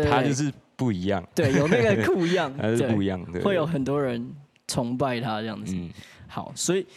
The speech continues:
Speaker 2: 那像到现在，你会去听一些，因为，呃，饶舌这个文化越来越多元了嘛。那不管是国外或者是台湾，这个圈子越来越多人在尝试这个风格的作品。
Speaker 1: 嗯。
Speaker 2: 对，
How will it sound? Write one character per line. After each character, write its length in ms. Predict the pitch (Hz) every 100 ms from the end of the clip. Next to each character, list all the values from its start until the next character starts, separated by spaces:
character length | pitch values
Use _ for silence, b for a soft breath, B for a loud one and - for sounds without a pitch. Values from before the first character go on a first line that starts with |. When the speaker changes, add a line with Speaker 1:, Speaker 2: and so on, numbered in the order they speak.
| B B B -
Speaker 2:
那 160 | 254
像 460 | 214 247 196 160 151
到 300 | 208 185 151
现 360 | - 196 139
在， 280 | 123 143 113
你 200 | 113 120
会 600 | 113 160 151 127 120 120
去 280 | - - 135
听 360 | 117 131 120 123
一 100 | 120
些， 380 | 120 113 113 117 - B B
因 80 | 170
为， 140 | 196 - _ _ _ _ -
呃， 160 | 139
饶 180 | 135 135
舌 180 | 139 135
这 120 | 147
个 60 | 135
文 100 | 123
化 100 | 131
越 100 | 131
来 60 |
越 160 | 117 120
多 220 | 117 104
元 180 | 110 50
了 60 |
嘛。 120 | 50 - _ _ _ _ _ _ B B B
那 200 | 160 151
不 100 | 139
管 140 | 160 127
是 100 | 139
国 200 | 123 117
外 120 | 123
或 140 | 120
者 60 | 113
是 100 | 117
台 200 | - 104
湾， 220 | 107 104 131 _ _ b b b
这 140 | 151
个 80 | 127
圈 240 | - 127
子 160 | 127 123 110 90 - - -
越 160 | 156
来 60 | 131
越 140 | 143
多 160 | 120 120
人 140 | 110
在 180 | 113 117
尝 200 | - 117
试 100 | 123
这 100 | 120
个 80 | 117
风 220 | 117 113
格 140 | 117
的 80 | 76
作 240 | - 123 -
品。 160 | - - -
Speaker 1:
嗯。 200 | 98 90 B B
Speaker 2:
对， 240 | - 92